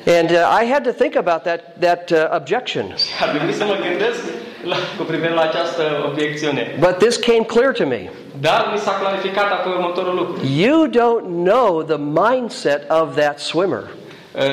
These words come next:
Speaker 2: nu cunoști ce mentalitate avea acel înotător.
Speaker 1: When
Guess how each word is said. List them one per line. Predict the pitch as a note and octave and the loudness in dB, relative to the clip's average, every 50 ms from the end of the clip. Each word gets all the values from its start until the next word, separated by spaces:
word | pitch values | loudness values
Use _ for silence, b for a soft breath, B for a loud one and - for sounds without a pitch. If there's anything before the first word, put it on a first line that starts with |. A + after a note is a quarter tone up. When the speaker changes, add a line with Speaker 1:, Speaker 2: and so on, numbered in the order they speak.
| C#3 C#3 D3+ D#3 F3 F#3 | 0 -2 -2 -2 -2 -2
Speaker 2:
nu | G#3 C4+ D4 D4 C#4+ D4 - | 0 0 0 0 -2 -4 -4
cunoști | G#3+ G#3 G3+ G3+ G#3+ A#3+ A#3+ A3 A3+ A#3 A#3+ A#3 - | -2 -2 0 0 2 0 0 0 -2 -4 -6 -4 -2
ce | A3+ A#3 A#3 | 0 0 0
mentalitate | A#3 A3+ A3 G#3+ G3 F#3+ F3+ F3 F3+ G#3 G#3+ G#3+ G#3 | 0 -2 -2 -2 -2 -2 -2 -2 0 0 0 0 0
avea | F3 E3+ - F#3 F3+ | -2 -2 -2 -2 -2
acel | F3 F3+ F3 E3+ E3 | 0 0 -2 -2 -2
înotător. | E3 E3 D#3 D#3 D#3 D#3 D3+ E3+ E3 C#3 - - - - - | -2 -2 -2 -2 -2 -2 -2 -2 -2 -2 -4 -6 -6 0 2
Speaker 1:
When | E3+ E3+ | 4 4